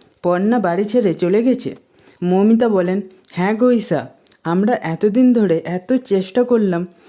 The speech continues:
কিছু তো করতে পারলাম না। সুইটি আর মেজো কাকি কালকে এটা করে দেখিয়েছে।" ঈশা বলেন, "না, না বাবা, আমার না তোমার কোথায় ভরসা করতে ভয় লাগে।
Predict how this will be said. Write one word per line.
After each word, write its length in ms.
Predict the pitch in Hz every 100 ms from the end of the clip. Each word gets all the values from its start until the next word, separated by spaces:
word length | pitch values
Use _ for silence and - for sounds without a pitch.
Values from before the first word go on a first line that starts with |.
| - -
কিছু 300 | 185 190 269
তো 200 | - 220
করতে 440 | 165 180 180 - 262
পারলাম 420 | 254 247 202 143
না। 200 | 113 113 _ _ _ _ _ -
সুইটি 460 | - 208 208 254
আর 180 | - 220
মেজো 320 | 208 175 170
কাকি 420 | 220 240 226 175 170 _ - -
কালকে 380 | - 180 180 190
এটা 400 | 247 226 226 156
করে 300 | 160 185 208
দেখিয়েছে।" 640 | 190 190 190 175 - - - _ _ _ _ _ _ -
ঈশা 300 | 180 233 233
বলেন, 360 | 208 185 190 196 _ _ _ 220
"না, 240 | 220 196
না 160 | 185 170
বাবা, 320 | 170 196 226 - -
আমার 260 | 170 202
না 240 | 240 262 - - -
তোমার 280 | 190 220 220
কোথায় 400 | 220 214 170 147 _ _ 165
ভরসা 400 | 160 170 170 233
করতে 420 | 233 226 - 175
ভয় 300 | 156 160 180
লাগে। 320 | 143 113 120